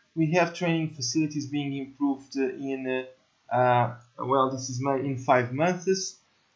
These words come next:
Uh, we have a new stadium coming only, uh, next season. Uh, it's still, uh, one year till we have, uh, the new stadium.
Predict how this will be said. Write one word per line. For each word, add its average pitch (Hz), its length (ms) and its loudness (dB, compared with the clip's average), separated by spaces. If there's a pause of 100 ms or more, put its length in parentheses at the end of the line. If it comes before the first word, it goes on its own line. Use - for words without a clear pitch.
Uh, 151 80 2
we 170 180 2
have 185 220 4
a 170 60 -2
new 165 220 2
stadium 156 600 0
coming 147 580 -2
only, 135 540 -2
uh, 123 100 -6 (100)
next 127 400 -6
season. 170 500 -4 (380)
Uh, 110 180 0
it's 120 180 0
still, 135 600 4
uh, 120 120 4
one 139 420 2
year 139 360 2
till 131 340 -4
we 120 180 -6
have, 120 320 0 (180)
uh, 113 100 -4
the 107 160 -10
new 107 200 -4
stadium. 170 640 -2